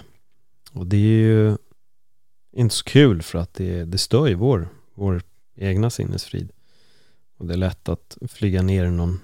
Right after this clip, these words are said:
negativitet. Men tänk på det.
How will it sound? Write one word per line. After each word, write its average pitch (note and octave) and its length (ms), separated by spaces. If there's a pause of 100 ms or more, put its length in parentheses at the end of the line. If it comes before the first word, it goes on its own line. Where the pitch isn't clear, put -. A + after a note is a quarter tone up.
negativitet. F#2+ 1000 (2500)
Men G2 140
tänk C#3+ 300
på - 140
det. - 100